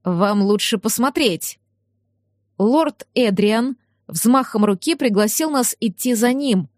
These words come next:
Мы в сопровождении Фира подошли к ограде. Сердце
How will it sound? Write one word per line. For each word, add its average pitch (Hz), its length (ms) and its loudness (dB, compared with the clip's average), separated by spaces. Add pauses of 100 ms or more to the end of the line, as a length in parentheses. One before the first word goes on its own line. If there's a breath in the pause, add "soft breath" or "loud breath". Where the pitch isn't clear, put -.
(580)
Мы 285 180 2
в - 40 -4
сопровождении 214 760 0
Фира 311 360 0
подошли 202 480 -2
к 233 80 -4
ограде. 240 640 0 (760)
Сердце 277 720 -2